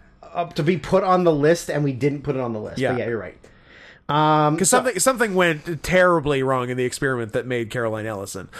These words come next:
Speaker 2: But, like, it, uh, Megan Hall is, like, a socially like, can go out in public <laughs> version
Speaker 1: Yeah.
Speaker 2: of Caroline Ellison.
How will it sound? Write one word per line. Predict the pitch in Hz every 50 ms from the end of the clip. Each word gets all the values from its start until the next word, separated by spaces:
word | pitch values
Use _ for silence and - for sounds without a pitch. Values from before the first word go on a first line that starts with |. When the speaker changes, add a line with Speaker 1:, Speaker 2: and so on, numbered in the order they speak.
| - - - -
Speaker 2:
But, | - 156 151 156
like, | 156 156 147 151 143 - - - - -
it, | 185 139 - - - - -
uh, | 160 147 143 139 135 135 131 131 131
Megan | 147 165 175 175 175 156
Hall | 139 135 151 143 131 131 135
is, | 135 131 127 113
like, | 131 127 127 123 -
a | 143 123 117 117 120 117
socially | 113 - - - 180 160 156 151 - - 170 156 143 143 135 131 131 127 - - - - - - - - - _ -
like, | 156 147 147 147 185 165
can | - 202 196 180 165
go | 131 180 180 180 185
out | 170 170 170 160
in | 160 143 139
public | - 160 143 139 - 131 147
<laughs> | - 185 160 -
version | - 240 233 - 208 - - 202 - - 190 - - - 160
Speaker 1:
Yeah. | 131 113 101 - - - - 165
Speaker 2:
of | 214 208 180
Caroline | 165 - - 202 202 - 185 180 180 -
Ellison. | 156 156 147 131 113 - - 110